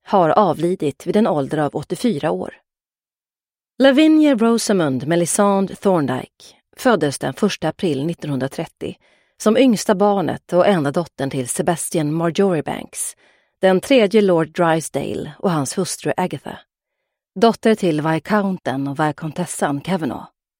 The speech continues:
Lavinias äldste bror Percy stupade nittonhundratrettiosju i Spanien,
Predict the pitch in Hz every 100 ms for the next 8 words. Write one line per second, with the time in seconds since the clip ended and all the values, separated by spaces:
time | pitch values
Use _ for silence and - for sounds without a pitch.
0 | _ _ _ _ _ _ _ _ _ _
1 | _ _ _ _ _ - 254 269 311 285
2 | 254 208 - 160 139 - 180 214 156 -
3 | - 208 - - - _ _ _ - -
4 | 254 220 151 - 202 - 165 151 139 147
5 | - - 214 147 - - 147 160 -